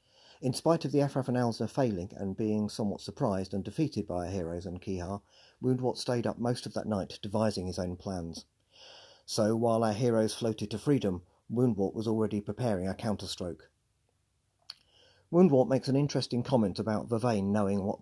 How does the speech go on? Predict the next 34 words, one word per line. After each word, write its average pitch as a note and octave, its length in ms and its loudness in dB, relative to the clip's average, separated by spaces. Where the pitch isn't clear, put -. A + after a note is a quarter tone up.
Mar-, G#2 340 -2
what G2+ 220 -6
the A#2+ 80 -2
marks A2+ 340 0
are G#2 60 -2
saying A2 320 0
about F#2 240 -6
the G2 80 -4
escape. F#2 420 -6
Vervain C#3 320 8
is C3 120 4
in B2+ 120 4
charge A#2+ 340 2
of G#2+ 80 -4
the A#2+ 60 2
Auslaffe. G2+ 600 0
This G#2 160 -8
is A2 140 -6
the - 60 -12
council A2 380 -4
police, G#2+ 520 -4
but A2 80 -4
I'd A#2 120 0
argue A#2+ 300 0
it's G#2 140 -4
also G#2+ 260 -2
an G2+ 100 2
internal G#2 360 -2
s-, - 240 -10
security G#2 580 -2
wing F2+ 180 -2
of F2 120 -6
the F#2+ 60 -6
Warren. F2+ 320 -2